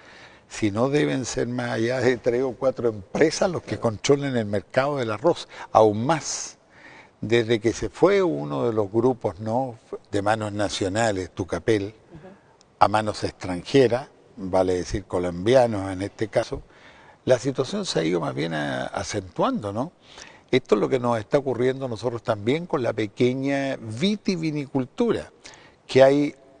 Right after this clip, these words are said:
Speaker 1: en mi zona es prácticamente una gran viña, que en Chile está concentrando,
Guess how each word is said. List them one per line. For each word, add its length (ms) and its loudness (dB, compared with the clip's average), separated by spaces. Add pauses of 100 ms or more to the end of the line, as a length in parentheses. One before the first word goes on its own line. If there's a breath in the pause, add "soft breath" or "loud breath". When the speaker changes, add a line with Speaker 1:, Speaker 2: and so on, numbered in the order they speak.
(560)
Speaker 1:
en 120 2
mi 100 0
zona 400 0
es 420 -10
prácticamente 720 0
una 260 -4
gran 320 0
viña, 420 -10 (720 loud breath)
que 140 4
en 140 -2
Chile 560 2
está 1000 4
concentrando, 1160 2